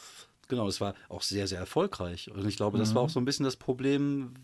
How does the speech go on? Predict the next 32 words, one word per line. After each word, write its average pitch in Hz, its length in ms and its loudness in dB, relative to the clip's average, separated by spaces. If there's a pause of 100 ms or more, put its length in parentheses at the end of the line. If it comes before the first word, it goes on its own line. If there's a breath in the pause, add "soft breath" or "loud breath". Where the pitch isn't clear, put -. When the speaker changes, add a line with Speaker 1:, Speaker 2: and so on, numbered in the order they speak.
(140)
Speaker 1:
weswegen, 123 920 0
äh, 120 440 0
vier 208 300 -4
nicht 95 160 -2
erfolgreich 92 540 -2
war, 90 240 0
weil 117 320 2 (400 loud breath)
man 110 180 0
halt 113 180 2
diese, 104 360 2
diese, 101 240 -4 (440)
diese 110 200 -4
Pathfinder-Sachen 135 1200 0
hatten, 127 300 0
wo 110 80 2
auch 107 240 4
super 117 280 2
viele 113 280 2
Bücher 113 320 2
rausgekommen 135 500 4
sind. 156 200 2 (320 loud breath)
Die - 40 -4
Leute 117 240 4
haben 104 140 4
sich 101 120 -4
ordentlich 120 360 2
ins 107 140 2
Zeug 110 260 4
gelegt, 143 340 2
haben 104 160 6
viele 131 320 0
Bücher, 113 440 6